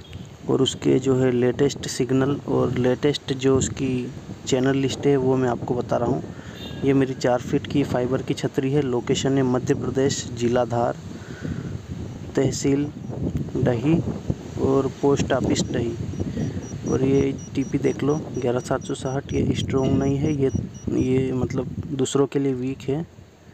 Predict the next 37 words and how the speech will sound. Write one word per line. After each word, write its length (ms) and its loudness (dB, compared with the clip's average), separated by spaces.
but 240 -2
ये 260 4
ग्यारह 340 2
सात 280 -4
सौ 120 -2
बीस, 360 -6
ये 120 0
सबसे 340 -2
ज़्यादा 500 -2
स्ट्रॉन्ग 460 0
इस 120 -2
पे 120 4
ही 60 6
सिग्नल 400 2
आएंगे 240 0
आज 200 -4
की 100 -6
तारीख 360 -2
में, 140 -2
जिससे 260 2
मैं 140 4
ट्रैक 240 -2
करता 300 -2
हूँ, 160 -4
ग्यारह 300 0
सात 580 -2
सौ 140 2
बीस। 300 2
ठीक 180 2
है, 60 4
अब 80 2
मैं 220 4
ब्लाइंड 340 4
स्कैन 280 2
कर 160 2
देता 260 2
हूँ 180 0